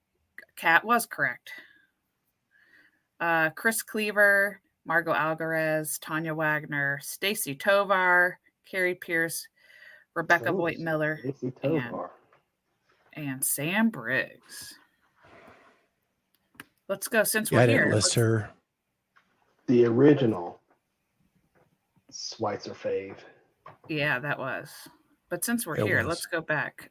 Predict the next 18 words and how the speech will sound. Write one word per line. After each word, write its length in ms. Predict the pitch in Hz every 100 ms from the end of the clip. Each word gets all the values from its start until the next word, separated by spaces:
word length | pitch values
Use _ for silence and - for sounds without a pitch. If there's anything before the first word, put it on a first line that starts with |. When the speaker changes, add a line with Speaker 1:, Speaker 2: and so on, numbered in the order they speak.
| -
Speaker 1:
up 260 | 156 - - - _
to 140 | - 151
the 120 | 139
females. 800 | 143 156 147 117 123 220 - - - _ _ _ _ _ _ - _ _ _ _ _ _ _ _ _ _ _ _ _ _ _ _ - - -
Speaker 3:
We'll 100 | 147
start 220 | - 202
at 80 | 208
the 60 | 165
bottom. 460 | 135 113 110 113 - _
Start 220 | - - 160
at 40 |
the 60 | 139
bottom, 220 | 127 123
just 180 | 147 -
so 140 | 160
we 120 | 139
can 220 | 127 127
say, 580 | 117 - 123 113 113 104